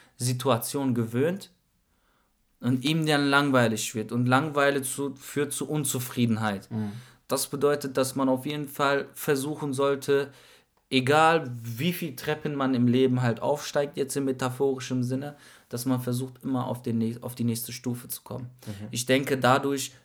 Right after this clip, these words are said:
Speaker 1: das ist, also der Weg zum Ziel ist sozusagen das Ziel, wie man so schön sagt. Das ist zwar auch jetzt so, äh, ein sehr oft gehörter Satz, aber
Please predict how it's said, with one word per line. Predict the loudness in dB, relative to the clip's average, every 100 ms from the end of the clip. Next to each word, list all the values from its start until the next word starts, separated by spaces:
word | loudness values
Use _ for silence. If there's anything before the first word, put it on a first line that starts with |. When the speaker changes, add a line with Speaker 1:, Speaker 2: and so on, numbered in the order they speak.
| _
Speaker 1:
das | 0 0 -2 -8 -8
ist, | -6 -4 -2
also | 0
der | 6 6 8 6
Weg | 6 6 2
zum | 2
Ziel | 2 2 0
ist | 2 2
sozusagen | 2 0 0 4 6 6
das | 2 0
Ziel, | 0 0 2
wie |
man | 4 4
so | 2
schön | 0 0
sagt. | 0 -2 -4
Das | -8 -6
ist | -8 -8
zwar | -4 -2 -2
auch | -4 -4
jetzt | -8 -4
so, | -4 -4 -10 -20 -20 -20 -20 _ -10
äh, | -8 -6 -8 -2
ein | 0 2
sehr | 4 4
oft | 2 0
gehörter | 0 0 0 0
Satz, | 0 -2 -4
aber | -4 0 0 0